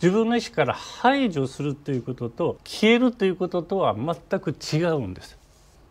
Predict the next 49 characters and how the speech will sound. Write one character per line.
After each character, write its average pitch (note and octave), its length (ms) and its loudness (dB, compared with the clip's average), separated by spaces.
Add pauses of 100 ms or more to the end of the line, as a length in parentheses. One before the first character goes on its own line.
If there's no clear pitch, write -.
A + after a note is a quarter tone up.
(180)
そ D#3 180 2
う D3 60 6
い C#3+ 60 6
う - 20 4
よ B2+ 80 2
う A2 40 -2
に、 A2 120 -6
ま C#3+ 140 -4
あ、 - 20 -2
い E3 80 0
ろ A3 140 0
ん B3 240 -2
な B3 120 4
そ A#3 140 -2
の G3+ 240 0 (260)
抑 F3+ 520 4
圧 A3+ 260 0 (380)
さ - 260 -2
れ G3 160 4
た G3 180 6
も F3+ 160 4
の F#3 180 4
が C#3+ 420 2 (280)
消 G3+ 340 6
え G#3+ 40 4
て G#3 180 2
な G#3 180 4
く - 140 -16
て、 B2 480 6 (200)
現 G#3+ 460 4
在 F3+ 300 8
の F#3+ 200 6
我 D#3+ 180 6
々 F3 320 4
の F3+ 160 2
行 D#3 380 2
動 D3+ 260 2
に E3+ 100 0
影 D3 300 4
響 D3+ 260 4
を B2 100 6
与 A2+ 180 0
え G#2+ 60 2
て G#2 120 -6
く - 120 -16
る F2+ 80 -12
ん F#2+ 60 -16
で F#2+ 60 -20
す。 - 100 -20